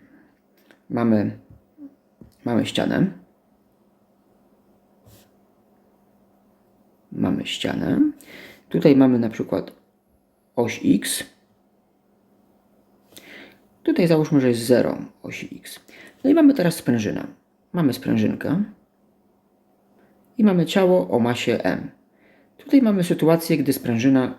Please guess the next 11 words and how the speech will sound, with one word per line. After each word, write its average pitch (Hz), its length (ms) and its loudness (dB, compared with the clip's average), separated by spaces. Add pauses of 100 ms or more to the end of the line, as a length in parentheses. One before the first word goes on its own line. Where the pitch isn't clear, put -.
nie 147 220 4
jest 131 320 0
ani 147 220 0
rozciągnięta, 120 600 -6
ani 110 200 0
ściśnięta. - 560 -6
Jest 139 140 -2
to - 60 -12
taki 139 200 -4
stan 135 400 0
naturalny. - 680 -4